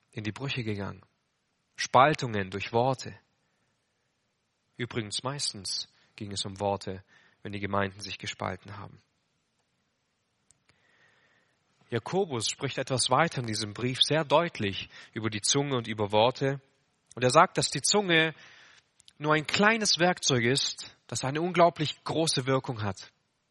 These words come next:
Und er sagt, dass die Zunge wie ein kleines Streichholz ist, ein ganz kleines Feuer, das einen riesigen Wald in Brand stecken kann.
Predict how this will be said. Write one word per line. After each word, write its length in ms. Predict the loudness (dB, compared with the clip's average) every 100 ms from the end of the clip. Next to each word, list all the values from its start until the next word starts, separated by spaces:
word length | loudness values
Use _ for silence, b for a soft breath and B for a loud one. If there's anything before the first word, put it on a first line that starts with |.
| _ _ _ _ _ _ _ _ -12
Und 100 | 0
er 80 | 6
sagt, 240 | 8 8 4
dass 160 | 2
die 240 | 2 2 0 B B B B
Zunge 400 | 0 2 6 6
wie 120 | 8 6
ein 140 | 6
kleines 480 | 6 6 6 2 2
Streichholz 600 | 6 6 6 2 2 2
ist, 180 | 0 0
ein 140 | 4
ganz 260 | 2 2 -2
kleines 440 | 0 2 2 -2
Feuer, 580 | 4 4 4 2 0 -6 _ _ _
das 140 | -2 2
einen 160 | 2
riesigen 600 | 4 0 2 -2 -2 4
Wald 340 | 6 8 4 0
in 140 | -6
Brand 240 | 0 0 0
stecken 320 | -4 -10 -10
kann. 300 | -8 -8